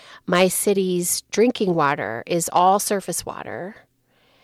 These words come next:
that comes from streams, lakes, and reservoirs that are fed by snowmelt and rainfall in the Saint Vrain Creek watershed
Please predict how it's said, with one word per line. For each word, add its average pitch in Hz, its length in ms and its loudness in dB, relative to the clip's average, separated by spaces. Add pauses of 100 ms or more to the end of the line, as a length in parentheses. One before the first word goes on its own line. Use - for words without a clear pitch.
(280)
that 180 220 0
comes 185 440 -2
from 165 560 0 (260)
streams, 185 1000 2
lakes, 170 540 -2
and 165 200 -4
reservoirs 165 680 -2
that - 120 -6
are 156 60 -6
fed 160 560 -2 (420)
by 170 160 2
snowmelt 160 840 2
and 165 180 -2
rainfall 160 540 -2
in 170 80 -4
the 160 60 -6
Saint - 320 -6
Vrain 160 260 -4
Creek - 460 -8 (520)
watershed 175 720 2